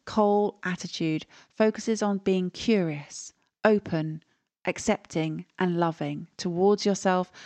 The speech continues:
and your experiences rather than being self-critical. Siegel describes it as time in, not time out. Time in for you,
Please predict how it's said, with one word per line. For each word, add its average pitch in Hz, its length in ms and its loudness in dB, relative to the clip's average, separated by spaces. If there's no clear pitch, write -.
and 220 160 2
your 240 60 4
experiences 185 720 -2
rather 196 340 2
than 208 160 -2
being 175 360 2
self-critical. 160 920 -4
Siegel 240 460 4
describes 185 640 0
it - 160 -8
as 180 180 -2
time 190 400 0
in, 160 320 0
not - 240 -4
time 180 320 0
out. 165 380 -2
Time 220 320 2
in 214 100 4
for 202 160 -2
you, 180 460 2